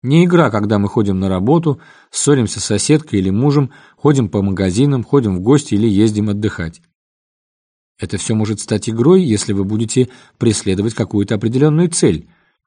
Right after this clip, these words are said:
например, достичь повышения по службе на работе, и предпринимаете определённые действия, чтобы эту цель достичь. А если вы просто ожидаете, не повысят ли вас, и только лишь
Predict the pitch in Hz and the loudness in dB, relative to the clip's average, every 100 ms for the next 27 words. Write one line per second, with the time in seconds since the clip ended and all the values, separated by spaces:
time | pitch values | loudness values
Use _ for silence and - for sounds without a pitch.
0 | _ 107 92 107 143 120 101 - 156 160 | _ -6 -2 0 0 2 0 0 -4 -4
1 | 104 95 - 120 107 85 90 - 110 139 | -4 -4 -2 -2 -2 -2 -6 -4 -4 0
2 | 156 180 156 82 - 95 _ _ _ _ | 0 2 0 -4 -10 -20 _ _ _ _
3 | _ - 107 90 104 101 104 104 98 98 | _ -2 0 0 -2 -2 0 0 0 -2
4 | 95 95 95 90 87 90 143 - 151 - | -4 -2 -2 -2 -2 2 2 2 -4 -2
5 | 95 98 82 98 98 127 - - 101 - | -4 -6 -8 -6 -4 -4 -4 -8 -10 -14
6 | _ _ _ _ _ _ _ _ - 98 | _ _ _ _ _ _ _ _ -10 -4
7 | 98 104 98 85 113 101 - 87 92 92 | -2 -2 -4 0 0 0 -2 -4 -2 0
8 | 104 90 82 85 87 98 98 101 98 - | 0 0 -4 -6 -6 -4 -2 -2 -6 -8
9 | 95 95 92 - 101 90 104 - 98 95 | -6 -4 -4 -6 -8 -4 -4 -4 -4 -4
10 | - | -8